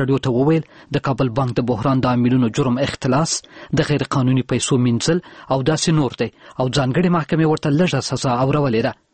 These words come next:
د کابل بانک د سلګونو میلیونو ډالرو د تریتم کېدو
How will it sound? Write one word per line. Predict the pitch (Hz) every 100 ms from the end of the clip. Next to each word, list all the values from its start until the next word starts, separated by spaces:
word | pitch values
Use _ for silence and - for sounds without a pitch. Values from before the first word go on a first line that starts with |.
| _ - -
د | 143
کابل | 135 127 123
بانک | 156 165
د | 147
سلګونو | - 131 160 156 143
میلیونو | 143 151 147
ډالرو | 139 147 160 135
د | 135 143
تریتم | 123 135 123
کېدو | 131 123